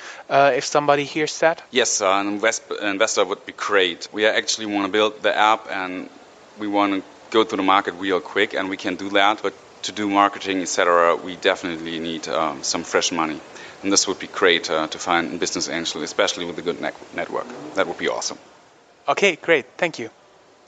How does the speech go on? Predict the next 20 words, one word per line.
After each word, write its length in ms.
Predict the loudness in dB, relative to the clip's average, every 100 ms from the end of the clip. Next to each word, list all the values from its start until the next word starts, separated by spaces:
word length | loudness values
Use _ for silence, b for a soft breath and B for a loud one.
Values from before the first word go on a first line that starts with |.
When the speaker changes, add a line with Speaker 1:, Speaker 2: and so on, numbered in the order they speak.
| _
Speaker 2:
Thank 200 | -4 -2
you. 100 | -4 -6 _ 0
Speaker 1:
I'm 220 | 2 2
here 220 | 2 0
with 180 | 2 0
another 300 | 4 4 4
group 300 | 2 -2 -2
f-, 200 | -8 -4
pitched 280 | -2 0 -2
at 120 | -2
a 60 | -4
startup 360 | 4 6 6
weekend. 560 | 0 -2 0 0 -2 -10 -6
You'd 200 | -2 4
like 240 | 2 2
to 120 | -2
introduce 460 | -2 -2 -4 -4 -4
y-, 80 | -6 -8 -4
yourself 480 | -2 0 2 0 0
briefly? 360 | -6 -4 -6